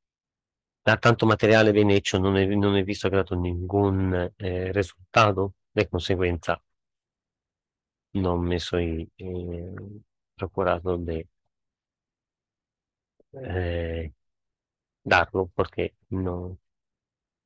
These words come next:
nel, hasta ora il ma-,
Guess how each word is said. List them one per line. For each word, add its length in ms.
nel, 580
hasta 340
ora 400
il 60
ma-, 140